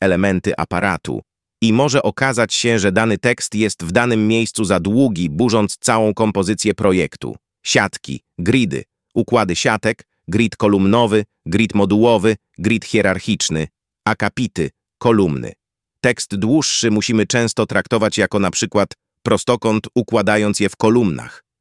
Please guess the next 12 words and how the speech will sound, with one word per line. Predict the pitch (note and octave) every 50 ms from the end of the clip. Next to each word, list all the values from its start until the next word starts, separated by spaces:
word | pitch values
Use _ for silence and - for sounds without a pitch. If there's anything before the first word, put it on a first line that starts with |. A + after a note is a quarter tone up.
| _ _ _ _
Oczywiście | A2+ A2 - A#2 A#2 B2 - - G#2+ -
formatowanie | A2 G2+ G2+ G2+ F#2+ - G2+ F2 G2+ G#2 G2+ F2
tekstu | - G#2+ G2+ - - - G2+ G2
ma | F#2 F#2+ G2+ G2
też | - F#2+ D#2+ D2+
duże | F2 A#2 G#2+ G2+ G2+ E2+
znaczenie | G2 F#2+ F2 - A#2+ A2 G#2+ G2
w | D#2+ C#2+
zależności | F2 E2+ F2 F2+ D#2+ G2 A2 A2 - - G#2 F2
od | F#2 -
kompozycji | - A2 G#2 G2 - F#2+ F2+ D#2 F#2+ F2+ - F2+ F2+
strony. | - - - - G#2 F2 C2+ A1 G#1 -